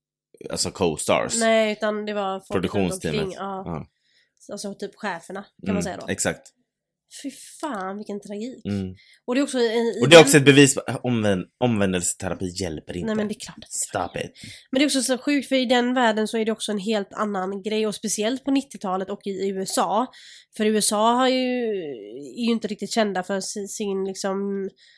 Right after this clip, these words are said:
Speaker 2: eh, sätt att sk-, skydda sina arbets-, arbetare.
Speaker 1: Nej, gud, nej.
Speaker 2: Eh, fackliga förbund och sånt är ju, har ju inte varit stort länge i U S A.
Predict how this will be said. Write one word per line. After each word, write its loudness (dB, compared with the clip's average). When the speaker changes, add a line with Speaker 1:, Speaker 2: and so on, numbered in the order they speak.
Speaker 2:
eh, -14
sätt -2
att -6
sk-, -6
skydda -2
sina 0
arbets-, -2
arbetare. 2
Speaker 1:
Nej, 2
gud, -2
nej. -4
Speaker 2:
Eh, -6
fackliga -2
förbund -4
och -6
sånt -4
är -8
ju, 0
har -2
ju 2
inte -4
varit -2
stort -10
länge 2
i 8
U 6
S 0
A. 0